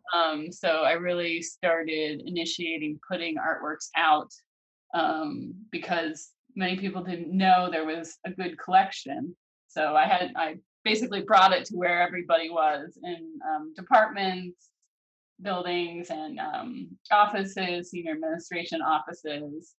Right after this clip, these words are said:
um, just, just so that, um, I could make it visible, and then subsequently, um, faculty and staff started using it, um, in, in the curriculum.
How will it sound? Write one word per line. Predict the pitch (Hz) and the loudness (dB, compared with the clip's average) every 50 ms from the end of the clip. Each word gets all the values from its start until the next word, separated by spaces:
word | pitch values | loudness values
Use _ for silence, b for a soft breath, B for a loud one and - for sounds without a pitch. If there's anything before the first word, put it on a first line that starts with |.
| - | -4
um, | 165 151 147 143 139 - - | -2 -2 -2 -4 -6 -4 -2
just, | 196 180 185 - - - _ _ _ _ - | -2 -2 -2 -4 -12 -20 _ _ _ _ 0
just | 233 240 - - | 0 0 0 0
so | 226 202 196 | 0 2 4
that, | 180 180 170 170 165 - | 6 6 8 8 8 6
um, | 165 170 165 165 160 151 156 147 - - | 6 4 4 4 2 0 -2 -6 -4 -4
I | 165 170 | -4 -4
could | - - 180 156 147 143 - _ _ _ _ _ _ _ - 185 | -4 -6 -10 -12 -12 -14 -18 _ _ _ _ _ _ _ -6 -2
make | 190 185 190 185 185 | -2 -2 -2 -2 -4
it | 156 - - 151 | -8 -8 -8 -10
visible, | 170 175 175 - 147 - 139 131 - 135 151 - - - 170 | -10 -10 -10 -10 -12 -12 -10 -8 -8 -8 -10 -12 -10 -6 -2
and | 170 156 147 151 147 143 143 131 - - _ _ _ _ _ _ - | -2 0 0 -2 -2 -4 -6 -8 -10 -14 _ _ _ _ _ _ 2
then | 170 160 156 156 156 156 - | 2 2 2 0 -4 -4 -6
subsequently, | - - 180 175 - 185 - - 180 - - 143 151 151 147 - _ _ _ _ - | -6 -6 -6 -6 -6 -8 -8 -6 -4 -4 -4 -4 -6 -6 -8 -10 _ _ _ _ -6
um, | 160 156 139 135 131 131 135 156 - | -4 -4 -4 -4 -4 -6 -6 -4 0
faculty | 175 160 156 - 147 147 - 185 156 147 131 | 0 0 0 -2 -6 -10 -8 -8 -6 -6 -6
and | 135 131 - | -8 -10 -6
staff | - - 139 117 - | -2 0 0 0 -2
started | - - 160 156 151 143 147 | -4 -2 -2 -2 -2 -2 -4
using | 151 165 170 170 175 170 160 151 139 - | -6 -6 -6 -6 -6 -6 -6 -8 -6 -6
it, | 92 - - _ _ _ _ _ _ _ _ _ _ _ - 156 | -8 -10 -10 _ _ _ _ _ _ _ _ _ _ _ -8 -6
um, | 147 147 143 135 127 131 - - - _ _ | -6 -6 -6 -8 -8 -10 -12 -14 -18 _ _
in, | 170 156 135 139 139 135 120 - - - _ _ _ _ _ _ - | -10 -8 -6 -6 -6 -8 -8 -10 -12 -14 _ _ _ _ _ _ -8
in | 156 | -6
the | 143 - | -6 -8
curriculum. | - - - 135 143 - _ - 131 113 - - - | -8 -10 -10 -10 -10 -12 _ -16 -14 -12 -12 -14 -16